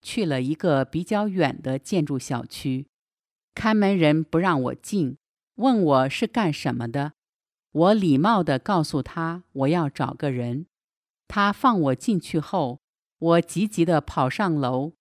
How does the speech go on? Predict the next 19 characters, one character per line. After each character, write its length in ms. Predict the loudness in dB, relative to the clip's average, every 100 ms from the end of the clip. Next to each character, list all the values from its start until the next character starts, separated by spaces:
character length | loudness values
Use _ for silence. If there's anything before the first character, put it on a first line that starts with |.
| _
去 220 | -4 -2
找 300 | 2 2 2 0
哪 240 | 0 0
里 140 | 0
人 320 | -2 -2 -2 -2
最 240 | -2 -2
多。 420 | -2 -2 -2 -6 _ _ _ _ 0
便 220 | 2 4 2
过 240 | 4 2
去 360 | 0 -4 -2 -2
向 300 | 0 0 0
一 140 | 0
个 120 | -2
小 300 | -2 -2 -2
伙 240 | 0 -2 -2
子 180 | -4
招 300 | -6 -4 -4
手 240 | -4 -6 -8
说 380 | -6 -4 -4